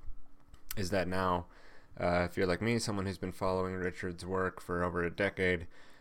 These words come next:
uh, sort of passively, somewhat actively, you know, b-, being able to provide feedback,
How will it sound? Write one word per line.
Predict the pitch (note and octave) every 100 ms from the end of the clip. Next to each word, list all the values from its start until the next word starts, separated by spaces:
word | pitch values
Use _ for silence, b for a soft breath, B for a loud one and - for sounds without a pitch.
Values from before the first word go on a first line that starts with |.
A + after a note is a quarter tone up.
| B
uh, | G2+ F2 F2
sort | - G#2
of | F2+
passively, | A#2+ A2 F#2+ G#2 G#2 G#2+ G#2
somewhat | - G#2 G2+ G2
actively, | G2 - G2+ F#2 G2 F#2+ F#2 F#2 - - G#2
you | F#2+
know, | F2 F2 F2 b b b b
b-, | G#2+ G#2 G#2
being | G#2+ G#2 G2+
able | G2+ G2+
to | F#2+
provide | G2 F2+ F2+ F2
feedback, | - A#2+ G2 E2 E2+ -